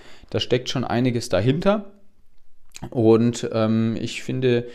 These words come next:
ja, die ganze Geschichte von Arbitrum recht interessant. Man könnte, ja, wie soll man sagen, man könnte es sich auf jeden Fall überlegen, mit, ähm, mit reinzunehmen in die, in ein gesundes Portfolio, würde ich mal sagen.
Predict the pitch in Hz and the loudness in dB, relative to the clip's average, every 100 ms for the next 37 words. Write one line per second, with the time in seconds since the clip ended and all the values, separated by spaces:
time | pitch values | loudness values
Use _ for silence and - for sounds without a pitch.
0 | - - - 110 127 113 110 131 120 110 | -18 -18 -4 2 2 2 -2 -2 -2 -2
1 | 127 - 120 120 98 123 127 - 123 117 | -4 -4 -4 -4 0 0 0 -2 0 0
2 | 117 120 117 107 104 - 135 170 - - | 0 -4 -2 -4 -2 -2 -2 -2 -10 -20
3 | - - - 110 113 131 123 131 123 120 | -20 -20 -6 -4 0 2 4 4 4 4
4 | 117 - - - - - - 143 110 104 | 2 -4 -20 -20 -20 -20 -14 -6 -2 -2
5 | 107 - 110 - - 107 110 104 104 110 | -4 -8 -2 0 0 -2 -2 -2 -2 0
6 | 107 95 113 110 - 165 165 151 127 - | -2 -2 -2 0 2 4 4 2 2 -2
7 | 123 117 - 127 135 - 110 113 113 101 | -4 -4 0 2 2 2 2 2 -2 0
8 | 110 110 110 - - - - 110 120 - | 2 2 -2 -6 -18 -18 -4 0 0 -4
9 | - - 101 104 104 104 104 - - - | -12 -4 -2 0 0 0 -2 -8 -20 -20
10 | - - 113 113 95 113 135 113 101 98 | -18 -2 -2 0 0 0 0 -2 -2 0
11 | 104 107 - 110 104 104 104 104 104 - | 0 -2 -2 -2 -2 0 0 -2 -2 -4
12 | - - - _ - 120 110 101 110 110 | -6 -20 -20 _ -6 -2 -2 0 0 0
13 | 107 127 117 - 117 - 139 135 131 131 | -2 -2 -2 -2 -4 -2 0 2 2 0
14 | 131 127 127 127 135 139 | -2 -4 -2 0 0 -2